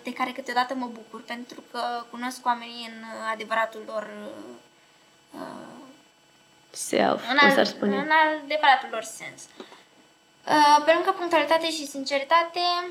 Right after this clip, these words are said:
Speaker 1: um, cred că empatia și fericirea pe care mi-o transmite atunci când mă întâlnesc cu persoana respectivă, um, îmi place ca un om atunci, uh, când îl întâlnesc să fie degajat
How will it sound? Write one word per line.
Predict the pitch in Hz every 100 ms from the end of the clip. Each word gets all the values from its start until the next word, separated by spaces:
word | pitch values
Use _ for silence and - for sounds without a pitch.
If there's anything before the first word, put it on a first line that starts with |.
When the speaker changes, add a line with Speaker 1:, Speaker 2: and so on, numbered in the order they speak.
| 339 - _ _ _ _ -
Speaker 1:
um, | 262 151 156 139 131 262 269 269 277 - _ _ _ - - _ _ _ _ _ -
cred | 381 392
că | - 330 311 294 294 - _ _ _
empatia | - 285 269 254 240 - 285 311
și | 311 254
fericirea | 247 220 - 269 262
pe | 247
care | 247 226
mi-o | 214
transmite | 220 214 247 233
atunci | 240 226 226
când | - 226
mă | 220 220
întâlnesc | 214 214 233
cu | 233
persoana | - - 233 226
respectivă, | 214 - - - 269 349 403 403 - _ _ _ _ _
um, | - - - 233 240 233 233 226 - _ _ _ _ _ _ _ _ -
îmi | 262
place | 277 285 294
ca | 302 269
un | 262
om | 269 262
atunci, | 254 254 247 254 - - - -
uh, | 220 214 240 -
când | 247 240
îl |
întâlnesc | 240 240 226 226
să |
fie | 233 226 214
degajat | 220 - 208 262 349